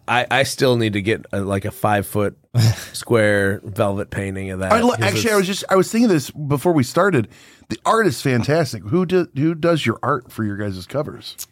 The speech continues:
Speaker 2: Uh, we, we got a couple, um, but the one that does the album covers, uh, she's out in, um, I believe, Australia, I wanna say.
Speaker 1: I thought
Speaker 2: Um,
Speaker 1: she was Scottish.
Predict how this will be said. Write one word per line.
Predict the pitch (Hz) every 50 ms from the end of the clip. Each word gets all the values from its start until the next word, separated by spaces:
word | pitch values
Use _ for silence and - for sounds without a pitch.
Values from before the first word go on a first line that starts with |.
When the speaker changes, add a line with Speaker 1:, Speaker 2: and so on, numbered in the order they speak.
| _ _ -
Speaker 2:
Uh, | 135 143 143 143
we, | 147 151 120 113 120 -
we | - 127 147 151
got | - 92 80
a | -
couple, | - - 127 131 127 - 120 113 104 98 95 95 98 -
um, | 101 104 101 101 101 101 98 101 101 101 92
but | 104 104 92
the | - 110
one | 107 120 123 127 123
that | 120 113 117
does | - 113 110 101 95
the | 104 107 104 - -
album | 104 110 107 98 107 104 101 95
covers, | - - 101 104 92 95 104 104 101 101 101 98 92 92 - 98
uh, | 95 92 90 90
she's | - - - 104 98 98
out | 104 101 101 98 -
in, | 101 95 92 92 92
um, | 90 87 85 85 85 85 85 85 85 80 - - - - - -
I | 87
believe, | 85 92 90 90 107 127 147 76 73 151 - _ -
Australia, | 90 - - - - - 98 104 107 98 85 65 52 62 69 65 78 90 - -
I | -
wanna | - - -
say. | - - - - 62 58 73 85 - - - - - - - - - -
Speaker 1:
I |
thought | - 98 98 95 95
Speaker 2:
Um, | 92
Speaker 1:
she | 90 143
was | 123 120 120
Scottish. | - - - 147 - - 110 101 - - - -